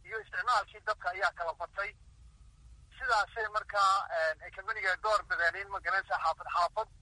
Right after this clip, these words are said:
kolba loo shido, inta xaafadda kale ay ka maqan tahay. Eh, telefoonadu iyagu waa sporadic, iyaga laftigoogu ma shaqaynayaan. Eh, internetyadu ma shaqaynayaan. Marka dhibaato weyn baa runtii naga haystaa. Eh,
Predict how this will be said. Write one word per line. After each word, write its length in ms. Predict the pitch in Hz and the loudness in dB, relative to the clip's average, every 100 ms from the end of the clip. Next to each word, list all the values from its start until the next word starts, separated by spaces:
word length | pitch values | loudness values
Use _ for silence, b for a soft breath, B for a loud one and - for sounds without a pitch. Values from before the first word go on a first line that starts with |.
| - | -10
kolba 280 | 175 185 202 | -8 -4 -2
loo 200 | 185 185 | 0 0
shido, 280 | - 180 180 - - - - | -2 -6 -8 -10 -20 -20 -20
inta 180 | 208 - | -8 -2
xaafadda 360 | 151 175 214 202 | 0 0 0 -2
kale 160 | 170 | -2
ay 120 | 160 156 | -2 0
ka 120 | 208 | -2
maqan 280 | - 185 185 | -2 -2 -2
tahay. 280 | 165 170 170 - - - - - - | 0 -2 -2 -14 -20 -20 -20 -20 -10
Eh, 260 | 165 160 156 151 | -2 2 2 2
telefoonadu 560 | 180 180 185 190 233 | 0 0 0 0 0
iyagu 240 | 214 214 202 | 0 -2 -2
waa 160 | 196 165 | -2 -2
sporadic, 500 | - 180 180 208 381 | -2 2 4 4 -4
iyaga 220 | - - | -8 -6
laftigoogu 440 | - - 196 196 | -6 -8 -12 -12
ma 100 | 370 | -12
shaqaynayaan. 680 | - 196 190 196 190 202 202 - - - - _ - - - - | -12 -6 -6 -6 -2 -2 -2 -4 -20 -20 -20 _ -20 -20 -20 -8
Eh, 300 | 160 160 160 - | -4 -2 -4 -8
internetyadu 600 | 190 196 - - 226 214 | -10 -2 2 4 2 0
ma 120 | 208 | -4
shaqaynayaan. 680 | 208 175 196 202 185 180 180 - - - | -6 -4 -2 -2 0 0 0 -6 -20 -20
Marka 240 | - - | -12 -6
dhibaato 300 | 214 202 - 254 | 0 2 2 0
weyn 140 | 233 | 0
baa 100 | 214 | 0
runtii 240 | - - | 0 -6
naga 180 | 190 190 | -4 -2
haystaa. 460 | 196 233 - 180 170 - - - - _ | -2 -6 0 2 2 -4 -20 -20 -20 _
Eh, 180 | 160 170 | -2 0